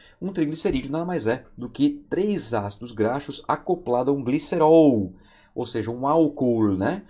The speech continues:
Um glicerol. Agora, preste bem atenção. O triglicerídeo, ele tá mais vinculado com a questão oxidativa.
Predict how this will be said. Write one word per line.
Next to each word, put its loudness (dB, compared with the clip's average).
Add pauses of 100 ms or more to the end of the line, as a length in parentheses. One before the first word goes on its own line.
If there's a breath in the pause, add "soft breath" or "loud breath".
(140 soft breath)
Um -8
glicerol. 0
Agora, 2 (380)
preste 2
bem -2
atenção. -8 (340 soft breath)
O 0
triglicerídeo, -2
ele -2
tá -2
mais -4
vinculado 0
com 0
a -2
questão -6
oxidativa. 0